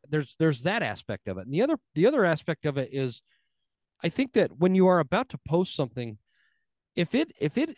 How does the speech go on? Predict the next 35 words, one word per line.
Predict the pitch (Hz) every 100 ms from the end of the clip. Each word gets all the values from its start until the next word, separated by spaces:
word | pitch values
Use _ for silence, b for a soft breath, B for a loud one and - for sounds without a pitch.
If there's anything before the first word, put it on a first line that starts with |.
| _ -
something | - - 233 233 233 170
that | 131
you | 156 202
think | 208 _ 185 180 - -
would | 135 131
make | 131 160 185 - _ _
somebody | - 180 175 156 139
squirm | 110 - - 139 131 151 127 90 76 87 _ _ _ _ _ _ _ _ -
or | 147 143
have, | 151 165 139
like, | 143 123
a |
negative, | 107 123 165 190 160 117 104
a | 113
super | - - 196 156
negative | 139 143 151 139 113
reaction | 123 127 135 - 110 -
to, | 98 82 - _ _ _ _ _ _ _ _
I, | 208 247
I | 165
don't | 254 220
know, | 175 147 87 -
because | 190 185 196 -
who, | 170 269 - _ _ _ _ _ _
who | 131 254
gets | 277 254 -
to | 190
decide | 147 139 - 143 135
that, | 90 82 _ _
right? | 123 131 151 -
Who, | 160 247 - -
who | 139 226
gets | 233 208
to | -
be | 160 170 175 156 135